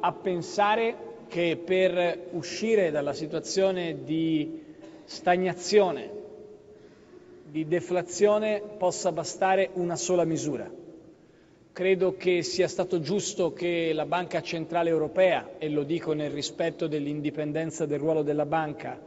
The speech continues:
abbia svolto, abbia preso le decisioni di ieri. Mi pare di capire che siano state decisioni prese praticamente all'unanimità,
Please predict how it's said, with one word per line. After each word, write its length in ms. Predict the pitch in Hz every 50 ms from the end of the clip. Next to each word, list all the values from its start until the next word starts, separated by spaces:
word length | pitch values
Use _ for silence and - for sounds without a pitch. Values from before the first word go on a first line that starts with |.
| - - - - - - - _ - -
abbia 600 | 175 180 175 156 147 170 165 160 156 143 139 - - - - -
svolto, 880 | 175 147 131 143 160 185 180 180 175 180 - 180 175 170 160 156 151 147 -
abbia 200 | 165 147 160 151
preso 240 | - 202 190 175
le 80 | 180 165
decisioni 480 | 160 160 - 180 156 143 165 175 165 156
di 120 | 147 147
ieri. 300 | 151 156 165 190 240 269 - - - - - - - - - - - - - - - - - - - - _ -
Mi 200 | - 151 160 156
pare 260 | - 185 196 202 196
di 120 | 165 165 156
capire 420 | - - 175 - 185 202 202 196 190
che 120 | - 180
siano 280 | - - - 175 170 170
state 300 | - - 196 170 185 175
decisioni 560 | 170 170 - - 170 151 165 190 185 185 175
prese 520 | - - 175 185 175 151 151 165 160 156 - - - - - - - - - - - - - - - -
praticamente 1000 | - 180 175 170 202 - 190 190 180 190 196 196 185 - - 185 147 135 131 - - - - - - - - - - - - - - - - -
all'unanimità, 1040 | - 214 190 175 180 185 196 190 185 175 170 165 160 156 151 - 165 165 196 208 196